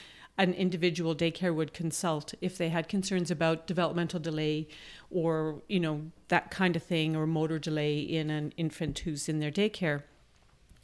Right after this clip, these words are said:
And she commented to me last year that she is increasingly being consulted to assess children who are in fact normal,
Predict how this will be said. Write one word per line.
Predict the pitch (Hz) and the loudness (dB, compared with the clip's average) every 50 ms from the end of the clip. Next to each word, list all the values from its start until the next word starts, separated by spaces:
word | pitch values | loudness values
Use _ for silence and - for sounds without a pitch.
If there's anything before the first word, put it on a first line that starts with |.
| _ | _
And | - 180 175 - | 4 4 4 6
she | - - 220 208 | 4 4 2 2
commented | - - 208 202 196 196 185 190 175 - | 2 0 2 2 4 2 2 0 -2 -2
to | - 170 | -2 0
me | 170 165 | 2 2
last | 175 190 214 233 233 - | 2 2 2 2 0 0
year | - 165 | 0 0
that | 160 170 160 - - | 2 2 0 0 0
she | - - 208 202 202 | 0 0 4 4 4
is | 190 190 185 | 4 4 2
increasingly | 175 175 - - 233 233 233 - 254 226 214 196 185 175 | 0 0 0 0 0 0 2 2 2 2 4 4 2 4
being | 151 180 175 165 170 | 4 4 2 2 2
consulted | - - 170 160 - - 175 180 190 190 - 185 - - - - - - - - - - - - - - - - - _ - | 0 -2 -2 -2 0 0 0 0 0 -2 -4 -6 -6 -8 -10 -16 -20 -20 -20 -20 -20 -20 -20 -20 -20 -20 -20 -20 -20 _ -4
to | - - 196 180 | 2 4 6 6
assess | 180 185 - 202 190 185 - | 4 4 2 2 2 2 0
children | - - - 220 208 202 196 196 185 180 - - 175 | -2 -2 0 2 2 4 4 2 2 2 0 -4 0
who | 165 220 214 | 4 6 6
are | 202 202 202 | 6 6 6
in | 202 190 185 | 6 4 4
fact | 190 - 220 208 208 - - | 2 2 2 2 2 0 0
normal, | 185 175 180 196 202 190 165 139 139 147 165 | 0 2 4 4 4 4 2 0 -2 -6 -10